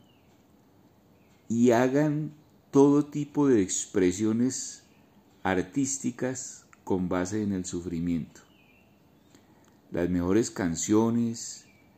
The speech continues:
los más bellos poemas han sido escritos en medio del sufrimiento. Básicamente el sufrimiento es perder la armonía,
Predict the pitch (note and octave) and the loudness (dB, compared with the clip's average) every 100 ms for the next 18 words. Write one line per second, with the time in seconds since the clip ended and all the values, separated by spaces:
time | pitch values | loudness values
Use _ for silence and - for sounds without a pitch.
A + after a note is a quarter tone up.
0 | _ _ _ _ - F2 E2+ E2 D#2 - | _ _ _ _ -12 -2 2 2 0 -2
1 | - - F#2 G2+ F#2+ - G#2 G2 G#2+ G#2 | -2 -4 -2 -2 -2 0 2 2 0 -4
2 | - F2 E2 F#2+ G#2 G#2+ - - - - | -4 -2 2 2 2 -2 -8 -12 -16 -20
3 | _ _ _ _ _ _ _ _ - - | _ _ _ _ _ _ _ _ -20 -10
4 | - G2+ G2 A#2 A#2 A#2 - - A#2 G#2+ | -4 -2 -2 0 2 0 -2 -4 -4 -4
5 | G#2 A2 - - - _ _ _ _ _ | -6 -6 -10 -16 -20 _ _ _ _ _
6 | _ _ _ - F2+ E2 F2 F#2+ G2 G2+ | _ _ _ -6 -4 -2 -2 -2 0 0
7 | F2 D#2+ D#2+ E2 D2+ D#2+ D#2 C2+ - - | 0 -2 -8 -10 -8 -8 -8 -10 -20 -20
8 | _ _ _ _ _ _ _ _ _ _ | _ _ _ _ _ _ _ _ _ _
9 | _ _ _ D#2+ F2+ A#2 - G2+ F#2 F#2+ | _ _ _ -8 -6 -6 -4 -2 0 -2
10 | F2+ G#2+ G#2+ G#2 F#2+ E2 F2+ F#2 F2+ G#2 | -4 -6 -6 -8 -8 -6 -2 -4 -2 -2
11 | G2+ - A2+ G#2 G#2 G#2 G#2+ G#2 G2+ F2+ | -2 -2 -2 0 2 2 0 -2 -4 -2
12 | F2 C3+ F#2+ - | -2 -2 -4 -8